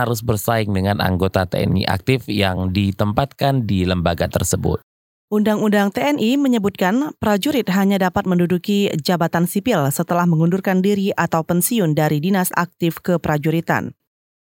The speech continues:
Speaker 2: Dalam pasal yang sama, undang-undang tersebut memberikan kemungkinan bagi anggota T N I untuk menduduki jabatan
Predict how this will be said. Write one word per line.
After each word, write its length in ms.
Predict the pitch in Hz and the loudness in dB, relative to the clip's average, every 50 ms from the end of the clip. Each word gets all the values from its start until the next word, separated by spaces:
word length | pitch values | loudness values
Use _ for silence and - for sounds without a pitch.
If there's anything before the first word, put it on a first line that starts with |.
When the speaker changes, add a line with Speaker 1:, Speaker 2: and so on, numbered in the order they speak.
| _ - | _ -4
Speaker 2:
Dalam 320 | 165 196 202 208 214 202 | 0 0 2 2 0 0
pasal 320 | 226 220 208 - 226 220 214 | 0 -2 0 0 0 2 2
yang 240 | 202 196 190 196 | 2 2 2 0
sama, 560 | 196 - 220 226 247 240 214 214 240 294 311 - | 0 0 0 2 2 2 2 0 0 -2 -2 -2
undang-undang 560 | - 208 196 196 190 202 196 196 190 190 - | 0 0 2 2 2 2 2 2 0 0 0
tersebut 320 | - 190 - 196 214 233 | -2 -2 -2 -2 -2 -2
memberikan 640 | - 208 190 185 190 214 214 - 226 214 214 226 226 | 0 0 2 2 2 0 -2 -2 -2 0 0 0 0
kemungkinan 560 | - 208 190 190 190 - 262 247 254 254 233 | 0 2 2 2 0 0 -2 -2 0 0 2
bagi 240 | 208 190 175 156 175 | 2 0 0 0 0
anggota 480 | - 170 170 160 175 202 214 254 233 - | 0 2 2 2 0 0 0 0 -2 -2
T 80 | - | -2
N 160 | - 180 170 | -2 0 0
I 240 | - - 156 214 269 - - | 0 0 0 -2 -2 -2 -2
untuk 320 | - 190 190 185 - 196 | 0 0 0 0 -2 -2
menduduki 560 | 196 185 175 165 165 156 170 160 - 175 160 | 0 0 2 2 0 0 -2 -2 -2 -4 -2
jabatan 400 | - 175 160 151 156 151 170 156 | 0 0 0 0 0 0 0 0